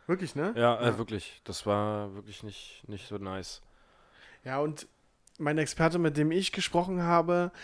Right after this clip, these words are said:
Speaker 1: der hat mir auch gesagt, dass es sehr viel Hype ist.
Speaker 2: Ja.
Speaker 1: Und man mit einer, mit einem guten, guten alten Lattenro-, also mit einem guten Lattenrost und einer guten Matratze pennst du besser. Als
Speaker 2: Als
Speaker 1: auf so einem
Speaker 2: mit so einem günstig Boxspringbett.
Speaker 1: Ja, genau.
Speaker 2: Ja.
Speaker 1: Und,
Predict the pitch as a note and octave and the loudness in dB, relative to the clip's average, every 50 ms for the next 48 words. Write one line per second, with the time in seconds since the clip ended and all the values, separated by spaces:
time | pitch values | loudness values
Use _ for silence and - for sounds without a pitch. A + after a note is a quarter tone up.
0 | - - - - C3 C3 C#3 C#3+ C#3 C#3 - C3 A2+ B2+ B2+ C#3 D#3 D#3 - _ | -20 -20 -6 -6 -2 0 2 0 0 0 -4 -4 0 2 4 4 4 2 0 _
1 | - D3 - D3+ C#3 - - C3 A#2+ A2+ C#3 D3+ E3 E3+ - - - - D#3 D#3 | -6 -4 -4 -6 -6 -8 -8 -10 -4 -2 2 2 2 2 0 -6 -10 -8 -2 0
2 | D#3 D#3 D#3 D3+ D3+ D3+ C#3+ - C#3+ C3+ C#3+ D#3+ F3 - - - A#3 B3+ C4+ C4+ | 2 4 4 4 4 2 2 0 -2 -2 -2 -2 -2 -2 -4 -4 -2 -2 -2 -4
3 | - - - - _ _ _ _ _ _ _ _ - G#2 G#2 G#2 A2 B2 C#3+ D3 | -6 -12 -14 -16 _ _ _ _ _ _ _ _ 0 2 4 4 4 2 0 -2
4 | D3 E3 E3 E3+ E3+ E3+ E3+ E3+ E3 - - - - D#3 D3+ D#3 D#3 D#3+ D#3 D#3 | 2 4 6 6 6 6 4 2 0 -4 -10 -6 -2 0 2 2 2 2 0 0
5 | D#3 - D#3+ D#3 D3+ D3+ - D3 D3 C#3+ C#3+ C#3 C3+ C3+ C3+ C3 B2+ C3 B2+ - | -2 -2 -2 -2 -2 -2 -2 0 2 4 4 4 2 2 0 0 -2 -2 -4 -4
6 | B2+ B2 B2 B2+ F#3 A#3 A#3 - A#3+ A3+ A3 G#3+ G#3 G3+ - _ - _ _ _ | -6 -6 -2 2 2 2 2 2 2 2 2 2 0 -4 -8 _ -20 _ _ _
7 | _ - G3+ G3+ F#3 D#3 D#3+ D#3 - D#3 D3+ E3+ - G3+ F#3+ E3+ F#3+ F#3 - E3 | _ -2 0 2 4 4 4 4 4 4 4 4 4 4 2 4 4 6 6 4
8 | D3+ C#3+ D3 D#3 D#3+ D3+ C#3 C#3 D3 A#3+ B3+ - G#3 G3 - - F#3 E3 F#3 F3 | 4 4 2 0 0 -2 -2 2 2 2 2 4 2 2 2 2 2 2 2 2
9 | - D#3+ D3 C#3 B2 D#3+ F#3+ - G3 E3+ D3 B2+ C#3 C#3 - - D3+ D3+ D3 C3+ | 2 0 0 0 2 2 0 4 4 2 2 4 0 0 0 2 4 4 4 2
10 | - - - C3 C3 - D3 A#2 A2+ G#2+ - - A2 G#2+ - - _ _ _ _ | 0 -4 -6 -4 -2 -2 -4 -4 -4 -6 -6 -6 -6 -8 -10 -16 _ _ _ _
11 | _ _ _ _ _ _ _ _ - A#2 A#2 A2 - - - - C#3 C3 A#2+ A2+ | _ _ _ _ _ _ _ _ -2 -2 -2 -4 -6 -8 -8 -6 -4 -4 -4 -4
12 | A2 G#2+ - C#3+ - G#2+ - A2 A2 G2 A2+ A2+ A2 - A2 A2+ G2 F2+ - - | -6 -8 -8 -8 -10 -8 -8 -8 -4 -2 -2 -2 -2 -2 -2 -4 -4 -4 -8 -6
13 | - G#2 G2+ - - - - G2 C3 C#3+ D3 D3 C#3 C3+ B2 A#2 A2 F2 F2+ G2+ | -4 -4 -4 -4 -6 -8 -4 0 4 6 6 6 6 2 0 -2 -2 -4 0 0
14 | - D3+ C3+ | 0 0 0